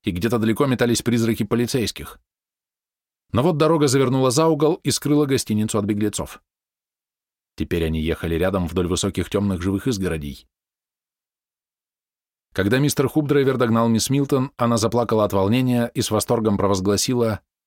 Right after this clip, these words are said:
«Герой! Настоящий герой!» И он перестал ощущать себя вором,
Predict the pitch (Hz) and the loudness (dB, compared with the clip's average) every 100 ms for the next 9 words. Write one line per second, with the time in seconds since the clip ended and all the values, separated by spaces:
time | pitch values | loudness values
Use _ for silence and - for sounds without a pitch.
0 | - 135 143 139 143 104 80 _ _ _ | -6 -2 0 2 0 -2 -6 _ _ _
1 | _ _ - 135 127 151 135 135 135 - | _ _ -2 -2 0 2 2 4 2 2
2 | 175 160 185 202 185 107 87 _ _ _ | 2 2 4 4 2 0 -6 _ _ _
3 | _ _ _ _ _ _ _ _ _ _ | _ _ _ _ _ _ _ _ _ _
4 | _ - 139 214 208 208 202 190 202 190 | _ 0 2 2 2 2 0 2 2 2
5 | 165 139 - 123 - 104 90 95 165 151 | 2 0 2 0 0 0 0 2 0 0
6 | 143 | -4